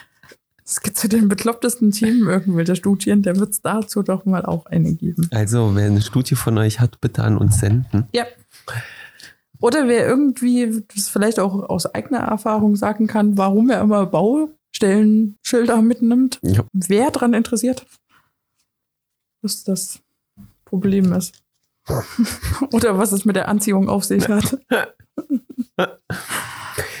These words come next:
Speaker 2: So, da du die Karten schon wieder vorbereitest, gehe ich
Speaker 1: Mhm.
Speaker 2: davon aus, dass wir schon fast wieder eine Stunde voll haben.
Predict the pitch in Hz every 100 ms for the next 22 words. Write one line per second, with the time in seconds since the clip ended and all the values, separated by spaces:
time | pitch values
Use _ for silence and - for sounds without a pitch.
0 | - - 113 107 104 110 110 90 160 156
1 | 127 104 101 101 107 107 113 113 147 139
2 | - 127 220 254 277 127 123 156 123 -
3 | 123 - 117 117 147 - - 131 127 123
4 | - 135 127 - 139 131 123